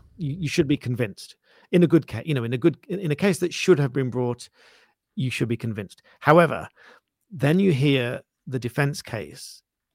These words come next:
and they cross-examine the witnesses, and they challenge the evidence, and they put doubts in your mind, and they, they robustly defend it, you should then be equally convinced that there's no way that this happened. Yeah. And so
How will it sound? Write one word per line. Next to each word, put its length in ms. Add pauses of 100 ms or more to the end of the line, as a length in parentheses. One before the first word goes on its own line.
and 100
they 140
cross-examine 920
the 100
witnesses, 580
and 120
they 120
challenge 540
the 120
evidence, 480
and 100
they 120
put 340
doubts 380
in 100
your 160
mind, 420
and 160
they, 320 (380)
they 140
robustly 1000
defend 580
it, 280 (640)
you 160
should 240
then 120
be 240
equally 300
convinced 560
that 160
there's 160
no 180
way 420
that 180
this 180
happened. 540 (1000)
Yeah. 300 (240)
And 180
so 380